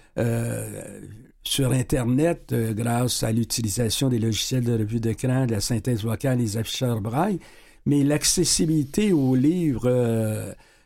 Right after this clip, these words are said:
que, que la personne va lire dans toute occasion chez elle, euh, euh, quelles que soient ses autres activités, le jour, le soir, euh,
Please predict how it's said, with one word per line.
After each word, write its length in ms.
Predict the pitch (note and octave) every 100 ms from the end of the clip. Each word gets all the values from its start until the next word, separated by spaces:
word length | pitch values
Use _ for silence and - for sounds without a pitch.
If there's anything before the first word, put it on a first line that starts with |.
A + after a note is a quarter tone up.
| _
que, 100 | B2
que 180 | - C3
la 160 | B2
personne 540 | A2+ A#2+ - - C#3+ C3
va 200 | A2 B2
lire 400 | B2+ C#3+ C#3 G#2+
dans 240 | A#2 A2
toute 260 | - C3+ - - -
occasion 680 | B2+ - C3+ A2+ - C3+ C#3+
chez 220 | - B2+
elle, 640 | G#2 G2+ C#3 D3 C3 B2 A2+
euh, 480 | A2 G#2 F#2+ F#2 F#2+ - - _ _
euh, 140 | - A#2
quelles 200 | - B2+
que 160 | - B2+
soient 320 | - C3 C#3
ses 600 | C3 A#2+ A2+ A2 A2 A#2
autres 480 | B2+ A#2+ B2+ A#2 G2
activités, 960 | - - - B2 A#2 - D3 D3 C#3
le 200 | B2 A#2
jour, 560 | G#2 A2+ C#3 C#3+ C#3 B2+
le 120 | A#2+
soir, 760 | A2 - C3 C#3 C#3 C3+ C3
euh, 100 | B2